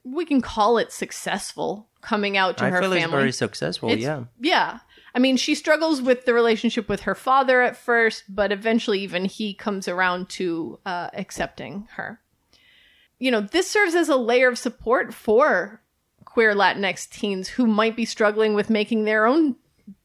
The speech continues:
Speaker 1: decision to come out, right? The, to see that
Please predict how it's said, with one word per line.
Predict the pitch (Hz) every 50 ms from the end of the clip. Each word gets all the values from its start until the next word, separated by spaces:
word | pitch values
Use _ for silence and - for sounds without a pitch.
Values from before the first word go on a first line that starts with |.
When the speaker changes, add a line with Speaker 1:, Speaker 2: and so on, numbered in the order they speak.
| _
Speaker 1:
decision | - 208 - - 226 190 - 202 185 185
to | - 202
come | - - 208 175 156
out, | 160 151 123 117 - _
right? | 202 190 202 214 220 226 214
The, | 214 196
to | - - 247 214
see | - - - 277 277 294 262
that | 226 226 - -